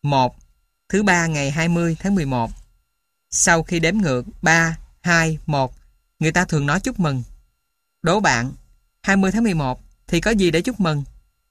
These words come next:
Đối với trường tôi, ngày hôm đó là ngày nghỉ. Đối với phòng tôi, đêm hôm đó là đêm tiệc tùng. Thật vậy, phòng tôi đã quậy một trận tưng bừng,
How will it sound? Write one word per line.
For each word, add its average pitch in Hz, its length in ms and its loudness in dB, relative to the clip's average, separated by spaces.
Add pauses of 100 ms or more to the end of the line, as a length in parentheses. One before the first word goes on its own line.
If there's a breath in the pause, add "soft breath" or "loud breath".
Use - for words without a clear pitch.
(720)
Đối 175 220 2
với 226 120 2
trường 139 260 0
tôi, 160 320 0 (420)
ngày 151 140 2
hôm 165 180 2
đó 160 260 2
là 160 220 2
ngày 127 180 -2
nghỉ. 123 300 -2 (1040)
Đối 170 180 4
với 226 120 0
phòng 139 280 -4
tôi, 151 300 -2 (480)
đêm 156 220 2
hôm 147 160 0
đó 143 220 0
là 165 140 -2
đêm 143 220 -2
tiệc 127 240 -4
tùng. 120 240 0 (1200)
Thật 160 200 0
vậy, 143 300 2 (280)
phòng 143 300 0
tôi 156 240 0
đã 147 180 0
quậy 139 160 0
một 139 200 -4
trận 131 240 0
tưng 190 280 2
bừng, 135 220 0